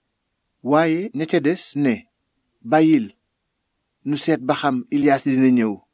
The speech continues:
musal ko." Noonu Yeesu woote waat ak kàddu gu dëgër, delloo ruwaam Yàlla. Ca saasa rido barab bu sell ba ca kër Yàlla ga xar ñaar,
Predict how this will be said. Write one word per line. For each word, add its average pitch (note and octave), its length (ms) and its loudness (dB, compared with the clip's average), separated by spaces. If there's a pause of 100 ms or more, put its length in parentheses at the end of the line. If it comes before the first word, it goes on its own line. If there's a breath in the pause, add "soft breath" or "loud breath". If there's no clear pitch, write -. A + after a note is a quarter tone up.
musal B2+ 320 0
ko." - 240 -14 (1800)
Noonu C3 240 2
Yeesu E3 320 4
woote D3 320 2
waat B2+ 320 0
ak - 140 -8
kàddu B2 300 -2
gu A2+ 100 -4
dëgër, A2+ 340 -2 (960)
delloo C3 360 2
ruwaam A2+ 380 0
Yàlla. E2+ 380 -8 (1500)
Ca E3 100 -2
saasa F3+ 420 2
rido D#3+ 440 2
barab C#3+ 300 0
bu C3 80 -2
sell B2+ 260 0
ba B2 140 -4
ca D#3 140 -6
kër D#3 180 0
Yàlla G#2 300 0
ga A2 160 -10 (100)
xar B2+ 280 -4
ñaar, F#2+ 320 -2